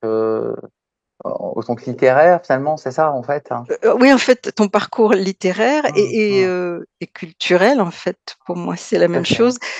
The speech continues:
Speaker 1: Ouais,
Speaker 2: Mais
Speaker 1: ouais.
Speaker 2: ton parcours, mais ce qui est intéressant, c'est que tu pourrais nous parler plus tard, c'est surtout quand on parlera un peu du monde de Julia, c'est le croisement,
Speaker 1: Mmh.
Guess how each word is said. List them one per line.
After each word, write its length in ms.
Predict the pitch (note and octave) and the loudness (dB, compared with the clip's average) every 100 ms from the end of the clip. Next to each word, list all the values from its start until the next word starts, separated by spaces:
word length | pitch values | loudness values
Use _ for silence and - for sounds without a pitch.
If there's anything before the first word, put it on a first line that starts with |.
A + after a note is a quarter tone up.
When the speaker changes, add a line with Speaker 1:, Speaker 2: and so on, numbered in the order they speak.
| - - | -14 2
Speaker 1:
Ouais, 140 | G3 | 4
Speaker 2:
Mais 60 | F#3+ | 6
Speaker 1:
ouais. 40 | |
Speaker 2:
ton 140 | A3 G3+ | 4 2
parcours, 480 | - G#3+ - A#3 F#3 | 2 0 -2 -4 -2
mais 220 | F#3 G3 | -2 -2
ce 80 | - | 2
qui 100 | A#3 | 2
est 60 | |
intéressant, 520 | G#3+ A3 A3 - A#3+ | 2 2 0 0 -4
c'est 120 | A#3+ - | -4 -10
que 80 | - | -18
tu 80 | |
pourrais 240 | - F#3 F#3 | -8 -2 0
nous 140 | F#3+ | -2
parler 400 | - F3+ F3 F3+ | -2 -4 -2 -6
plus 160 | - - | -8 -4
tard, 220 | A#3+ B3 | -2 -2
c'est 480 | - - F3+ E3+ E3 - | -8 -2 0 2 -2 -4
surtout 300 | - F3+ A3 | -10 -6 -2
quand 220 | G3 - | 0 0
on 80 | F3+ | -2
parlera 560 | F#3 F3 F3 E3+ F3+ F3+ | 0 2 2 2 4 2
un 60 | |
peu 200 | F3+ F#3+ | 0 -8
du 140 | E3 F3+ | -6 -4
monde 240 | F#3 F3 | -4 -4
de 100 | E3+ | -8
Julia, 380 | E3 F3 F#3+ A#3+ | -10 -2 2 2
c'est 200 | - F#3+ | 2 -2
le 100 | E3+ | -2
croisement, 600 | - G#3 G#3+ G#3 G#3+ | -2 2 2 2 0
Speaker 1:
Mmh. 40 | A#3+ | 0